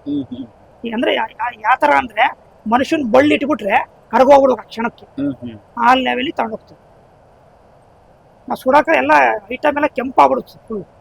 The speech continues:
Speaker 1: ಹ್ಮ್.
Speaker 2: ಅಷ್ಟ ಇದ್ರಲ್ಲಿ ಇರುತ್ತೆ, ಅಷ್ಟು ಹೀಟ್ ಇರುತ್ತೆ.
Speaker 1: ಅಷ್ಟು ಹೀಟ್ ಇರುತ್ತಾ?
Speaker 2: ಸಿಕ್ಕಾಪಟ್ಟೆ ಹೀಟ್ ಇರುತ್ತೆ.
Speaker 1: ಎಷ್ಟೊತ್ತು ಸುಡ್ತೀರಣ್ಣ ಹಂಗೆ?
Speaker 2: ಈ-, ಈಗ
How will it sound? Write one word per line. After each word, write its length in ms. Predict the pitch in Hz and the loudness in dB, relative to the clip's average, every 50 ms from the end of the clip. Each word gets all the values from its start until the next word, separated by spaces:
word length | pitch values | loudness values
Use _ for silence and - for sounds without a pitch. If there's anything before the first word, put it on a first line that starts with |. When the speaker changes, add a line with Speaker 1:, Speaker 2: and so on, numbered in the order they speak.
| _ _ _ _ _ _ _ _ _ - | _ _ _ _ _ _ _ _ _ -20
Speaker 1:
ಹ್ಮ್. 80 | - - | -18 -18
Speaker 2:
ಅಷ್ಟ 220 | - - _ _ - 269 208 208 226 262 269 | -20 -20 _ _ -4 -2 0 2 0 0 0
ಇದ್ರಲ್ಲಿ 220 | 240 262 277 254 | -2 -6 -8 -8
ಇರುತ್ತೆ, 240 | 233 220 - _ _ | -10 -12 -14 _ _
ಅಷ್ಟು 240 | _ _ _ _ - | _ _ _ _ -10
ಹೀಟ್ 380 | 262 247 233 226 240 240 - 254 | -8 -8 -8 -8 -10 -10 -10 -12
ಇರುತ್ತೆ. 260 | 220 196 - _ _ _ _ _ _ _ _ _ _ _ _ | -14 -14 -14 _ _ _ _ _ _ _ _ _ _ _ _
Speaker 1:
ಅಷ್ಟು 220 | - - - - 143 | -18 -18 -10 -6 -6
ಹೀಟ್ 120 | 143 127 | -4 -2
ಇರುತ್ತಾ? 320 | 143 127 120 113 - 107 98 - _ - | -2 -4 -4 -6 -8 -14 -20 -20 _ -20
Speaker 2:
ಸಿಕ್ಕಾಪಟ್ಟೆ 500 | - - _ _ - 302 294 294 277 294 | -20 -20 _ _ -2 -2 0 0 -2 -4
ಹೀಟ್ 120 | 269 226 240 | -6 -6 -8
ಇರುತ್ತೆ. 280 | 220 202 _ _ _ _ _ _ _ _ - | -12 -12 _ _ _ _ _ _ _ _ -4
Speaker 1:
ಎಷ್ಟೊತ್ತು 320 | - - - 208 180 - | -4 -2 -2 -2 -2 -2
ಸುಡ್ತೀರಣ್ಣ 380 | - 147 127 - 123 120 110 107 | -6 -8 -6 -6 -6 -6 -6 -8
ಹಂಗೆ? 260 | 107 110 107 - - _ _ _ _ _ _ _ _ _ _ - 285 | -10 -12 -16 -18 -20 _ _ _ _ _ _ _ _ _ _ -12 -8
Speaker 2:
ಈ-, 260 | 269 269 269 269 254 | -6 -4 -4 -4 -4
ಈಗ 80 | 247 | -4